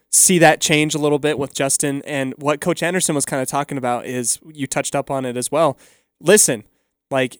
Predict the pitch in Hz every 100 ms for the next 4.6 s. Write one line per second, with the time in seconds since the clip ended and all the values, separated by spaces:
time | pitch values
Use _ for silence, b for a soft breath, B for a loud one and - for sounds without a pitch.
0 | _ 139 131 131 131 147 151 151 135 139
1 | 127 127 117 147 151 147 135 - 123 110
2 | - 139 160 151 147 127 - 123 104 -
3 | - 139 208 190 190 185 156 147 120 104
4 | _ _ 127 127 131 139